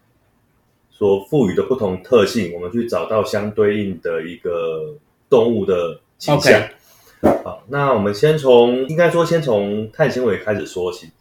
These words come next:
Speaker 1: 碳纤维它一开始被运用在球拍上面，它就是希望它能够把球拍轻量化，
Speaker 2: 嗯。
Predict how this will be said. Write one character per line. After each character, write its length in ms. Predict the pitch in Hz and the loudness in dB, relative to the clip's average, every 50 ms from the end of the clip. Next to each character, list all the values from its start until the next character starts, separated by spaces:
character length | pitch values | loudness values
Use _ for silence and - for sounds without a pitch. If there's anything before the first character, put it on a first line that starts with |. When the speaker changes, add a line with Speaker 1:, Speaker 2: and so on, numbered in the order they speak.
| _ _ _ _ _ _ _ _ | _ _ _ _ _ _ _ _
Speaker 1:
碳 120 | - 165 151 | 2 2 4
纤 220 | 143 156 156 151 | 6 6 6 8
维 420 | 127 110 104 104 110 110 107 - _ _ _ _ _ _ _ _ | 8 6 6 4 2 0 -4 -10 _ _ _ _ _ _ _ _
它 580 | - 139 135 139 139 139 139 139 139 139 135 - _ _ _ - | -6 -2 -2 0 0 0 0 -2 -2 -4 -6 -10 _ _ _ -14
一 80 | - 139 | -14 -10
开 180 | - 135 139 | -2 -2 -2
始 160 | 131 - 92 - | -2 -2 -4 -2
被 120 | - 120 | -2 -2
运 120 | 120 123 127 | -2 0 -2
用 140 | 120 117 120 | -2 0 0
在 80 | 120 | -2
球 200 | 110 - - - | -2 -2 -6 -8
拍 120 | - 113 110 | -6 -6 -8
上 160 | - 117 107 | -6 -6 -4
面， 140 | 107 104 104 | -4 -4 -6
它 80 | 107 | -6
就 100 | 110 117 | -6 -6
是 80 | 113 110 | -6 -8
希 200 | 110 - - 113 | -10 -12 -8 -6
望 180 | 117 110 104 | -6 -6 -6
它 80 | 107 110 | -8 -8
能 140 | 110 92 95 | -8 -8 -4
够 160 | - 107 98 - - | -4 -4 -4 -4 -8
把 80 | - - | -16 -16
球 160 | - - - - | -12 -12 -12 -10
拍 140 | 95 95 98 | -10 -12 -12
轻 200 | - - 120 120 | -10 -8 -4 -2
量 160 | 127 120 104 | 0 -2 -2
化， 220 | - 120 113 - - - - - | -2 0 0 0 0 -2 -6 -6
Speaker 2:
嗯。 180 | 151 131 113 | -4 -4 -4